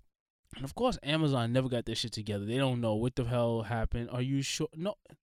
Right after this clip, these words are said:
I'm like, "Nigga, am I sure? I wouldn't be on this phone with you if I w-, if I was." But at the same time, they did send a new blender right away, but not in a quick enough fashion because they can't overnight it. And I'm just like, so I coulda just scammed and just called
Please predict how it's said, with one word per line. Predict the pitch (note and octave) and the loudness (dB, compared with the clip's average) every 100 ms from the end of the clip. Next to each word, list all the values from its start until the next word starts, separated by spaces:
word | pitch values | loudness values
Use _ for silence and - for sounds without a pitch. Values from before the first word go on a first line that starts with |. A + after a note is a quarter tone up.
| _ - | _ -12
I'm | F4+ | -2
like, | G4 A3 | -2 -2
"Nigga, | C4 D4+ D#3+ C3 | 0 0 0 -2
am | D3 | -2
I | D#3+ | 0
sure? | - E3 F#3 F3+ | 0 2 2 2
I | |
wouldn't | F#3+ F#3+ | 2 4
be | F#3 | 4
on | F3+ | 4
this | E3 | 2
phone | F3 F#3+ F3 | 2 4 4
with | D3 | 4
you | D3 | 2
if | C3+ | 2
I | C3 | 2
w-, | B2+ - | 0 -4
if | C3 | -4
I | B2+ | -2
was." | B2+ E3 D3 - - - - | 0 2 0 -4 -14 -20 0
But | D3+ | 0
at | D3 | 0
the | |
same | C#3 G3 G3+ | -4 -2 0
time, | F#3 D3 C3+ | 0 0 2
they | E3 | 2
did | F3+ B2+ D3+ D#3 | 0 0 0 2
send | - C3+ | 0 0
a | B2 | 2
new | A#2 | 0
blender | G#2 A#2+ B2 G#2 | -2 -2 -2 -2
right | G#2+ A2+ | 0 0
away, | G#2+ G#2+ A2 C3+ - _ _ _ - | 2 2 0 -2 -8 _ _ _ 0
but | B2 C3+ | 2 4
not | D3+ D3+ - | 2 0 -2
in | C3 | -2
a | A#2+ | 2
quick | C#3+ B2+ | 2 2
enough | B2+ A#2 | -4 -4
fashion | B2+ B2 - | -2 -2 -2
because | C3 B2 A#2+ | -2 -2 -2
they | |
can't | B2 C3+ A2+ | 0 0 0
overnight | A2+ A2 A2+ C3 D3 | 0 0 0 0 -2
it. | - _ - _ _ _ | -4 _ -20 _ _ _
And | - G#3 | -4 -2
I'm | C#4 | 0
just | B3 - | 0 -2
like, | F3 D#3+ C#3 - _ _ _ _ | -2 -4 -4 -10 _ _ _ _
so | - E3+ | 2 2
I | A#3+ | 2
coulda | - F#3+ D3+ | 2 2 2
just | C3 B2 - | 2 2 0
scammed | - D#3 D#3 D3+ - | 0 2 4 2 0
and | C3 | 0
just | B2 B2 A#2 - | 2 2 2 -4
called | - C#3+ C3+ B2+ | 0 2 2 -2